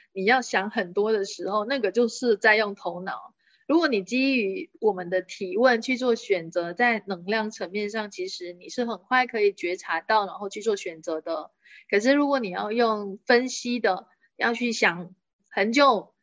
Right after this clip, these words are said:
然后要去对比什么是比较好的，什么是正确的，我做了这个选择过后，我会有什么收获，会得到什么，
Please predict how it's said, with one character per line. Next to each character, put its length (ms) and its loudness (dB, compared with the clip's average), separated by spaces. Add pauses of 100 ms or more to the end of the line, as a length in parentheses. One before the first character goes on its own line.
(140)
然 260 0
后 300 6
要 200 6
去 640 0
对 220 10
比 480 -4
什 220 2
么 140 0
是 480 2
比 120 4
较 160 6
好 340 2
的， 240 2
什 140 -8
么 100 -4
是 300 4
正 300 2
确 240 4
的， 280 2
我 140 0
做 180 2
了 80 4
这 100 -2
个 60 4
选 240 -8
择 160 2
过 260 2
后， 180 4
我 160 6
会 160 2
有 140 8
什 120 -10
么 80 -8
收 280 2
获， 220 4
会 120 2
得 200 -6
到 240 2
什 280 -2
么， 120 -14